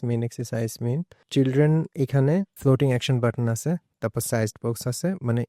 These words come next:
এইগুলা সব আছে। তো আমি বলছি যদি বডিতে আমরা বলতেছি যদি আমাদের ক্লায়েন্ট সিলেকশন, ক্লায়েন্ট সিলেকশন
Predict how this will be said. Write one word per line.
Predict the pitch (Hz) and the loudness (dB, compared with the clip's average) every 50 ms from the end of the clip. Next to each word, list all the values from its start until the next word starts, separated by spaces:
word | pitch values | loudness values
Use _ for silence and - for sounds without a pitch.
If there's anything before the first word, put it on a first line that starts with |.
| _ | _
এইগুলা | - 135 127 123 123 123 123 123 | -6 -6 -4 -2 -2 0 0 0
সব | 117 - - 117 110 110 | -2 -2 -2 -2 -2 -2
আছে। | - 110 - - 120 131 - _ _ _ _ _ _ - - - - - _ _ _ _ | -4 -8 -8 -10 -12 -14 -14 _ _ _ _ _ _ -20 -20 -20 -20 -20 _ _ _ _
তো | - 156 | 0 2
আমি | 170 185 | 4 4
বলছি | 185 180 170 156 - - 180 185 196 180 | 6 4 4 2 2 2 0 0 0 0
যদি | - 143 127 117 - 123 139 180 180 - _ _ _ _ _ _ _ _ _ _ _ _ _ _ _ _ _ _ _ _ _ _ _ _ _ _ _ _ - - | 0 0 0 0 0 -2 0 -2 -2 -4 _ _ _ _ _ _ _ _ _ _ _ _ _ _ _ _ _ _ _ _ _ _ _ _ _ _ _ _ -8 -2
বডিতে | 120 127 127 131 131 143 139 - | 4 4 6 6 4 2 -2 0
আমরা | 143 131 123 127 123 | 0 0 2 0 0
বলতেছি | 123 127 123 117 - 117 - - 120 113 117 | 0 -2 -4 -4 -6 -10 -8 -8 -8 -8 -4
যদি | - 113 110 - 117 135 170 - _ _ _ _ _ _ _ _ _ _ _ _ _ _ _ | -4 -4 -4 -2 -4 -4 -4 -6 _ _ _ _ _ _ _ _ _ _ _ _ _ _ _
আমাদের | - 127 120 120 123 123 117 117 123 123 120 117 113 113 135 - _ _ _ _ _ _ _ - | -4 -2 0 0 2 0 0 0 0 0 0 -2 -4 -6 -10 -16 _ _ _ _ _ _ _ -2
ক্লায়েন্ট | - 151 143 147 156 165 165 | 2 4 4 4 4 4 2
সিলেকশন, | - - - 139 131 123 120 - - - - 123 117 117 113 117 - _ _ _ _ _ _ _ _ _ _ _ _ _ _ _ _ _ _ _ - | 0 -2 -2 -2 0 -2 -4 -4 -6 -4 -2 -2 0 0 -2 -4 -6 _ _ _ _ _ _ _ _ _ _ _ _ _ _ _ _ _ _ _ -8
ক্লায়েন্ট | - 139 131 131 135 139 147 156 160 160 - - | -4 -2 0 0 2 2 2 0 0 -2 -4 -8
সিলেকশন | - - 147 131 120 117 113 110 - - - 120 120 131 165 | -8 -2 -2 0 0 0 -2 -2 -4 -6 -4 -2 -2 -2 -2